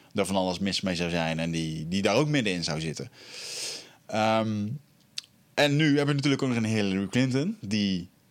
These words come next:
voor moet komen, eh, voor de rechter.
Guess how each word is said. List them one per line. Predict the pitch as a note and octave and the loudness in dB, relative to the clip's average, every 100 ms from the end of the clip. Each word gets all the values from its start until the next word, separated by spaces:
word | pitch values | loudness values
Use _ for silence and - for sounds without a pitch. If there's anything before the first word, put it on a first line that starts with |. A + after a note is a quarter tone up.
| _ _ | _ _
voor | - - C3 E3+ | -8 2 2 2
moet | A2+ | -2
komen, | - E2 F2+ D#3 - _ _ _ _ _ _ | -4 -4 -2 -4 -6 _ _ _ _ _ _
eh, | - G2 F#2 F2 F2 | -6 -2 -2 -2 -4
voor | E2+ B2+ C#3 | -2 0 2
de | |
rechter. | C3+ F3+ - C3 | 0 -2 -4 -6